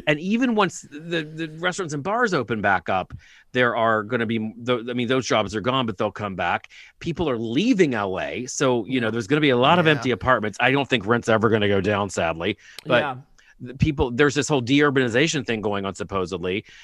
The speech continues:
Speaker 1: This might be a good time to get in here if you have money, just have money saved up. I cannot express that enough. Have lots of money saved up. And once you, I mean, there's, like, I, I, we, we all are, I'm overwhelmed by how many T V shows are in production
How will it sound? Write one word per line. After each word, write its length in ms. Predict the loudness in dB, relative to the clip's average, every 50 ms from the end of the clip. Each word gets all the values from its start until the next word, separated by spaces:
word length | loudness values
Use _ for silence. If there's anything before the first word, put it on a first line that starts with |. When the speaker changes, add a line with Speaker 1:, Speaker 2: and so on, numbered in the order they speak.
| -20 -16 -12
Speaker 1:
This 220 | -10 -8 -6 -4
might 200 | -2 -2 -2 -2
be 120 | -2 -2
a 20 | -2
good 160 | 0 -2 -4
time 220 | -2 -4 -6 -4
to 80 | -6 -6
get 160 | -4 -4 -4
in 180 | -4 -4 -4 -6
here 320 | -6 -4 -4 -2 0 0
if 140 | -2 -2 -4
you 80 | -4 -4
have 140 | -4 -6
money, 420 | -8 -8 -6 -6 -4 -4 -4 -6 -6
just 180 | -8 -10 -10
have 140 | -10 -10 -10
money 260 | -8 -8 -6 -6 -6
saved 360 | -6 -4 -2 0 0 0 -2 -4
up. 220 | -6 -6 -8 -10 -14 -14
I 80 | -14
cannot 380 | -10 -6 -6 -4 -2 -4 -4 -4 -8
express 720 | -10 -10 -10 -12 -14 -14 -14 -8 -2 0 0 0 0 0
that 180 | 0 0 0 0
enough. 280 | 0 -4 -8 -10 -8 -8
Have 140 | -6 -4
lots 220 | -2 -2 -2 -2 -4
of 60 | -6
money 180 | -4 -4 -6 -6
saved 300 | -8 -8 -10 -8 -8 -8
up. 200 | -8 -10 -10 _ _ _ -20 _ _ _ _ _ _ _ _ -6
And 500 | -4 -2 -2 0 -2 -2 -2 -4 -6 -8 -10 _ _ _ _ _ _ _ _ _ _ _ _ -8
once 340 | -4 -2 -2 -2 -2 -2
you, 260 | 0 0 -2 -2 -4 -10 _ -6
I 40 | -4
mean, 160 | -2 -2 -2
there's, 180 | -2 -4 -4 -4
like, 260 | -2 -4 -4 -4 -8 _ _ _ _ _ _ _ _ _ _ _ _ _ _ _ -12
I, 60 | -10 -10 -10 -12 -14
I, 120 | -14 -16 -16 _ _ -10
we, 200 | -8 -8 -6 -4 -4
we 160 | -2 -2 0
all 320 | 0 0 2 2 2 2 4
are, 380 | 4 4 4 4 4 2 0 -4 -10 -20 _ _ -20 _ -2
I'm 220 | 0 0 2 2 2
overwhelmed 680 | 2 2 4 2 2 2 2 2 0 0 0 0 0 0
by 100 | 0 0
how 160 | 0 0 0
many 160 | 0 0 0
T 200 | -2 -2 -2 -2
V 120 | 0 0 -2
shows 300 | 0 0 -2 -2 -2 -2
are 80 | -4
in 80 | -6 -6
production 640 | -8 -8 -8 -8 -10 -10 -10 -12 -12 -10 -10 -8